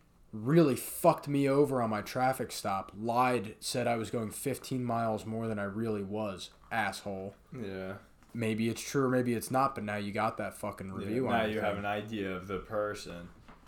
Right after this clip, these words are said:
Speaker 1: Mm-hmm.
Speaker 2: rather than
Speaker 1: Even
Speaker 2: just
Speaker 1: if it's
Speaker 2: the
Speaker 1: as simple as that, which is my experience when I had a cop,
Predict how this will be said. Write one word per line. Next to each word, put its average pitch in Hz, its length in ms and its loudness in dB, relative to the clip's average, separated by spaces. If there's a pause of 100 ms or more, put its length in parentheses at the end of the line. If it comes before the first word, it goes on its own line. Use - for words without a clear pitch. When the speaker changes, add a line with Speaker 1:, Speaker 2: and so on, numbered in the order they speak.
(120)
Speaker 1:
Mm-hmm. 98 340 -6 (160)
Speaker 2:
rather 95 380 -2
than 170 100 4
Speaker 1:
Even 185 220 8
Speaker 2:
just 180 140 10
Speaker 1:
if 180 60 6
it's - 100 2
Speaker 2:
the 170 60 6
Speaker 1:
as 147 100 2
simple 156 340 2
as 113 140 2
that, 131 300 -2 (240)
which 127 220 -2
is 117 120 0
my 127 480 2
experience 95 720 -6
when 110 100 4
I 127 100 2
had 117 160 2
a - 20 -8
cop, 92 340 -8